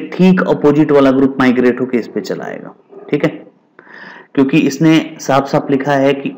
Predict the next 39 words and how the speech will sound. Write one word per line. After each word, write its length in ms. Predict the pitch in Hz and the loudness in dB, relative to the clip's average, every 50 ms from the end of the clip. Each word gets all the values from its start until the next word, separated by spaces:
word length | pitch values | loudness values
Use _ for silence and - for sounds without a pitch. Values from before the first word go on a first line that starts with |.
| - | -2
anti 360 | 147 143 151 147 - - 185 180 - 151 | 2 2 2 2 4 4 4 4 4 4
group, 260 | 156 160 156 - - - - _ | 2 2 2 0 -6 -12 -14 _
uh, 300 | - 127 135 135 131 127 127 139 | 2 4 6 6 6 6 6 4
will 140 | 139 139 139 135 | 4 6 4 4
migrate 400 | 131 127 131 139 147 143 131 127 127 | 4 2 4 4 4 2 2 0 0
because 280 | 123 127 123 117 123 120 | 2 2 2 2 0 0
of 60 | 131 | 2
the 120 | 147 143 | 2 4
less 320 | 127 113 117 123 120 - - - 117 - | 4 6 4 4 2 0 -4 -8 -8 -8
steric 340 | - - 214 208 214 202 - - | -4 -2 0 0 0 -2 -4 -6
hindrance। 340 | 98 - - - - - - - - - - - - - - - | -8 -8 -8 -10 -12 -12 -16 -16 -16 -14 -14 -14 -16 -18 -2 2
तो 400 | 170 170 175 185 185 - 185 - 160 | 4 6 8 8 6 6 4 4 2
इसके 200 | 143 - - 185 | 2 4 4 4
behalf 320 | 165 160 160 160 160 160 - | 4 6 6 4 4 4 4
पे 60 | 160 | 4
हमें 160 | 160 160 147 | 4 4 4
question 360 | - 143 135 - - 151 - - | 4 2 2 4 2 2 2 4
ए 100 | 135 127 | 2 2
करना 340 | - - 110 98 95 92 92 | 4 2 0 0 0 -2 -4
है। 80 | 90 92 - | -2 -2 2
अब 80 | 135 | 4
देखो 220 | 143 143 156 160 - | 4 4 4 4 2
इस 200 | - 143 - - | 2 -2 -4 0
question 360 | - 147 135 - - 165 - - | 0 0 2 2 0 0 0 0
ए 100 | 151 135 | 0 2
को 180 | 143 139 135 131 | 2 2 2 2
कैसे 220 | 127 123 - 123 | 0 0 0 -2
करेंगे, 360 | - 98 92 85 78 80 - - - - - | -2 -2 -4 -4 -6 -8 -12 -14 -10 0 0
see 100 | 147 131 - 113 | 0 2 4 2
carefully। 320 | 98 95 - 101 95 87 - - - - - - - - - - _ _ _ | 2 2 0 -6 -8 -8 -10 -12 -18 -20 -20 -20 -20 -20 -20 -20 _ _ _
ये 300 | 143 139 135 160 175 170 | -2 2 4 4 6 6
है 100 | 160 180 175 - - | 6 4 2 4 2
potassium 540 | 156 139 - 151 147 143 - 170 165 165 156 | 2 4 6 4 4 4 4 4 4 4 4
tertiary 460 | - 151 143 131 - - 151 147 139 131 | 4 4 2 2 2 2 2 4 4 4
butoxide, 600 | 127 131 123 120 - - 123 104 98 92 92 - - 143 135 | 4 4 2 2 0 0 2 2 2 2 0 -2 0 0 0
it's 180 | 135 - - 160 160 165 | 0 0 4 6 6 8
a 40 | 165 160 - - - - - 117 113 131 | 8 6 4 0 -4 -6 -6 0 4 6
base, 400 | 139 147 143 147 143 - - - | 6 8 8 6 4 2 -4 -4
and 240 | - 135 131 117 | 0 0 2 2